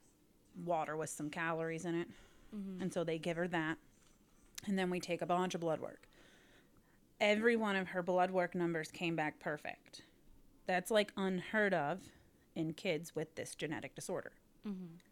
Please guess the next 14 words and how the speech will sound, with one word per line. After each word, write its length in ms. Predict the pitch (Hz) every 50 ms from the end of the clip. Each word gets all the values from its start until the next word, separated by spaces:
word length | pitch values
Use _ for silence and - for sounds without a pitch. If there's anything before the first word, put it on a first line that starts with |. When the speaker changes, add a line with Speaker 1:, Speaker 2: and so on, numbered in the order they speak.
| _ _ _ - - - -
Speaker 1:
The 140 | 185 170 - -
only 340 | 202 190 180 170 180 185 170
thing 220 | - 175 170 170
wrong 200 | 170 165 170 165
with 120 | 160 165 -
her 140 | 160 143 147
is 100 | 156 165
that 180 | 147 139 156
her 140 | 160 151 151
ammonia 380 | 156 165 160 160 160 151 151 143
was 160 | 131 127 165
at, 100 | 127 -
like, 120 | 170 175
ninety-three, 720 | 175 175 165 160 165 160 165 - - 269 254 190 - -